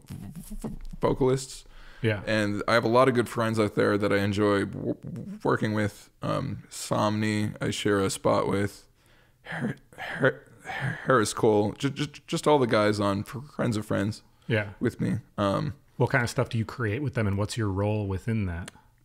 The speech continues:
Speaker 1: We also <laughs> kinda just vibe it out, man.
Speaker 2: <laughs> Okay, cool.
Speaker 1: <laughs>
Speaker 2: Yeah.
Speaker 1: Yeah. We just kinda, like, see where it goes. We're, we're all kinda in the same mental headspace where we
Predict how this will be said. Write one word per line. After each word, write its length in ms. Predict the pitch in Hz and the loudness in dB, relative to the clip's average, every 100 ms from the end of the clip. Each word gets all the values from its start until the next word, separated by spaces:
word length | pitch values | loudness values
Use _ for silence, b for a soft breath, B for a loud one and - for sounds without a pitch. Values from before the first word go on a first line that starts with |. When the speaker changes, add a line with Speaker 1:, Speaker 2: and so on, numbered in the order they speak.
| _ - - - | _ -20 -20 -4
Speaker 1:
We 460 | 117 131 196 208 226 | 4 6 6 4 6
also 360 | 117 143 202 190 | 6 8 8 8
<laughs> 20 | |
kinda 320 | - 220 190 | 8 8 8
just 200 | 165 165 127 | 6 4 8
vibe 260 | 131 139 | 8 10
it 80 | 127 | 8
out, 320 | 123 127 98 - | 8 8 4 2
man. 240 | 107 202 | 4 6
Speaker 2:
<laughs> 60 | 208 | 10
Okay, 600 | - - 175 233 147 240 - 160 - | 12 12 12 12 12 12 12 10 6
cool. 180 | - 269 | -4 -6
Speaker 1:
<laughs> 40 | 277 B 170 | -6 B 2
Speaker 2:
Yeah. 220 | 143 110 - | 6 6 6
Speaker 1:
Yeah. 320 | 123 107 - - 104 | 6 6 4 -2 0
We 520 | 123 127 120 110 101 - - | 4 4 6 6 4 -2 -6
just 260 | 123 117 | -2 -2
kinda, 240 | - 131 120 | 2 4 6
like, 220 | 110 101 | 4 2
see 180 | - 120 | 2 4
where 180 | 117 110 | 6 6
it 40 | 104 | 4
goes. 480 | 104 98 - - - | 2 2 0 -8 -2
We're, 260 | 107 107 104 | 2 4 4
we're 180 | 117 | 6
all 100 | 117 | 4
kinda 260 | 113 131 120 | 6 4 4
in 120 | 107 | 2
the 80 | 101 | 0
same 440 | - 101 98 101 - b b b b b | 0 0 0 -2 -4 b b b b b
mental 320 | 104 101 98 101 | -2 0 2 2
headspace 460 | 95 - 92 92 | 0 0 0 0
where 280 | - 95 98 | 0 2 2
we 540 | 98 95 98 98 82 | 4 4 4 2 0